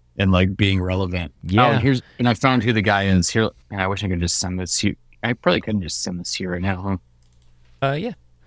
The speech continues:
Speaker 1: His
Speaker 2: Or you can
Speaker 1: name
Speaker 2: email it to
Speaker 1: is
Speaker 2: me, whatever.
Speaker 1: Jeremy Coart, and it's called Litograph.
Speaker 2: Yeah, yeah, I know, yeah, I know his work.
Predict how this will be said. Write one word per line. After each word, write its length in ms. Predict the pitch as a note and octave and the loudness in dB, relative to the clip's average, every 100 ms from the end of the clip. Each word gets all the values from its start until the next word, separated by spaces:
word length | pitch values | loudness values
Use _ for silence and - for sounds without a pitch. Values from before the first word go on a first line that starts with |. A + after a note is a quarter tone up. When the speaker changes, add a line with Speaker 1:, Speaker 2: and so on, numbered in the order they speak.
| _ _ F#2+ | _ _ 0
Speaker 1:
His 280 | A2 G2 | 4 6
Speaker 2:
Or 20 | A2 | 6
you 60 | |
can 80 | A#2+ | 6
Speaker 1:
name 200 | B2+ B2+ | 6 6
Speaker 2:
email 40 | |
it 40 | G#2+ | 4
to 40 | |
Speaker 1:
is 100 | G#2 F#2+ | 2 0
Speaker 2:
me, 40 | |
whatever. 160 | G#2 G#2 | 2 4
Speaker 1:
Jeremy 440 | G#2+ A2 A2 F#2+ | 4 4 2 0
Coart, 560 | - - G#2+ A#2 C3+ C#3+ _ _ _ _ - | -4 0 4 4 4 0 _ _ _ _ -6
and 100 | G#2 | 0
it's 140 | G2+ - | 0 -2
called 480 | - A2+ G#2 G2+ - _ - | 0 2 2 0 -4 _ -6
Litograph. 880 | G2 G2+ G#2 G2 F#2+ F#2 E2+ - _ _ _ _ _ | 0 2 2 2 0 -2 -2 -4 _ _ _ _ _
Speaker 2:
Yeah, 160 | - F#3+ | 0 4
yeah, 240 | D#3+ A2 | 4 4
I 100 | B2 | 2
know, 80 | B2 | -4
yeah, 180 | - B2 | -2 -2
I 60 | F#2+ | 0
know 100 | G2 | 0
his 140 | F2+ | -2
work. 240 | F2+ F2 | -4 -8